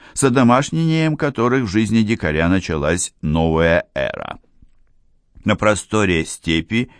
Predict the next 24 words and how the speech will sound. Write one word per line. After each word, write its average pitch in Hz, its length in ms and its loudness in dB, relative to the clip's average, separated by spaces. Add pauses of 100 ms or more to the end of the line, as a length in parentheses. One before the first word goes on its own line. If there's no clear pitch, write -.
(380)
его 160 300 4
стада 160 680 0 (320)
овец, 110 580 0
коз 104 360 0
и 87 60 0
коров 76 560 -4
быстро 95 580 -2
размножились. 101 920 -2 (600)
Лошади 185 460 0
сокращали 117 800 -4
ему 85 520 0
расстояние. 50 880 -6 (500)
Все 87 280 -4
это 185 320 0
внесло 139 480 -2
довольство 80 880 -2
в - 80 -12
жизнь 76 400 -2
человека, 92 680 -4 (560)
и 117 120 2
у 156 60 4
него 165 340 2
появился 185 680 0
досуг, 170 680 -4